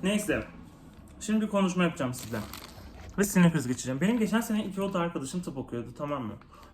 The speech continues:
Ve internlerdi. Ben de tıp okuyorum. Diğer oda arkadaşım da edebiyat okuyor. Hani ve hani çok böyle uyum içerisindeydi. Uyum içerisinde dediğim de hani böyle yatma saatleri bana uyuyor, şöyle böyle uyuyor. Ben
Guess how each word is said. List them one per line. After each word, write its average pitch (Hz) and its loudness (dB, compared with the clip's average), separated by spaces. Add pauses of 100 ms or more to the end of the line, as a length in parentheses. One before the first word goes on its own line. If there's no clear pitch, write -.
Ve 180 2
internlerdi. 135 -2 (540)
Ben 196 6
de 190 -4
tıp - -12
okuyorum. 156 -2
Diğer 185 0
oda 180 0
arkadaşım 170 -2
da 185 -2
edebiyat 123 -4
okuyor. 107 -10 (680)
Hani 175 2 (400)
ve 214 0 (600)
hani 170 0
çok 202 -4
böyle 202 2
uyum 175 2
içerisindeydi. 131 -2
Uyum 180 2
içerisinde 185 -2
dediğim 170 0
de 190 0
hani 143 -2 (1080)
böyle 165 6
yatma 165 2
saatleri 175 2
bana 175 0
uyuyor, 175 2
şöyle 170 0
böyle 165 2
uyuyor. 165 2
Ben 202 2